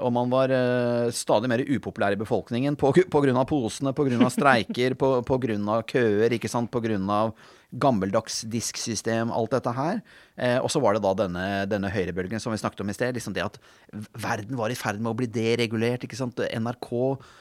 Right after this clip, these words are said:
eh, mistet monopolet sitt, ikke sant? Det gikk mot glasnost, nedbygging av de gamle hinderne og handelshinderne, ikke sant? Sånn at, eh, Polet var jo tvunget til å bli, eh, mer modernisert, for å si det sånn. Eh, det, det som jo på en måte er et sånt slags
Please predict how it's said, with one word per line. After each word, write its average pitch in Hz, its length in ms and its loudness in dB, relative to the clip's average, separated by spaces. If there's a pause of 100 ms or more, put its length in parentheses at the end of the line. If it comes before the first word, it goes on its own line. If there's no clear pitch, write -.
(160)
eh, 123 140 -2
mistet 135 400 -4
monopolet 127 480 0
sitt, 139 240 -4
ikke 139 160 -10
sant? 123 180 -6
Det 135 140 -4
gikk 120 160 -4
mot 131 160 -4
glasnost, 123 560 -2
nedbygging 107 500 -2
av 113 60 0
de 127 80 -2
gamle 113 420 0
hinderne 110 460 0
og 113 80 0
handelshinderne, 101 640 -2
ikke 113 80 -10
sant? 143 240 -6 (400)
Sånn 127 160 -2
at, 127 160 0
eh, 127 480 2
Polet 123 320 -4
var 101 160 0
jo - 160 -10
tvunget 87 320 -4
til 110 80 -2
å 107 100 0
bli, 90 300 -6
eh, 98 240 0
mer 95 460 -4 (200)
modernisert, 120 720 4
for 107 80 -2
å 110 80 -2
si 110 80 -2
det 95 100 -2
sånn. 107 220 0 (480)
Eh, 107 680 2 (420)
det, 113 240 -2
det 120 100 2
som 147 160 -2
jo 123 80 0
på - 80 -8
en 143 80 -2
måte 113 160 -2
er 110 80 -2
et 113 80 -4
sånt 120 160 -4
slags - 440 -4